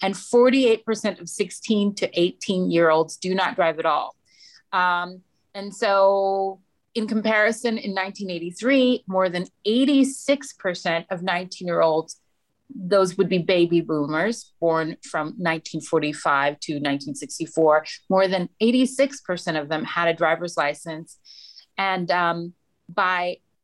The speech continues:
twenty ten, the makeup of nineteen-year-olds with a license had dropped to, to seventy-five percent. So it has been a really steadily,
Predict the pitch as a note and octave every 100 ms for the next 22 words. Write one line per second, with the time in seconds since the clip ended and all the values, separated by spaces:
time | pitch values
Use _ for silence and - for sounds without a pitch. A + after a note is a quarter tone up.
0 | _ - - B3+ A3 B3+ B3 A3+ F#3+ -
1 | - E4+ C4+ F#3 F#3 G3 G3+ G#3+ C4+ F#3
2 | F3+ - G3 F3+ F3+ G#3+ A3 G3 F3+ E3+
3 | E3+ - F3 F3 E3 D#3+ D#3+ - D#3+ -
4 | _ _ - F3+ - E3+ D3 C#3 - _
5 | _ _ _ - A3+ F3 - - F#3 F3
6 | D#3+ D#3+ D#3 D3 D3 C3 - A#2+ - -
7 | E3+ - F3 F#3+ E3 F3 E3 D#3+ D#3+ E3+
8 | G3 G3+ F#3+ G3 F#3 F3+ - - - F#3
9 | F3+ G3 F#3 F3+ F3 E3+ E3+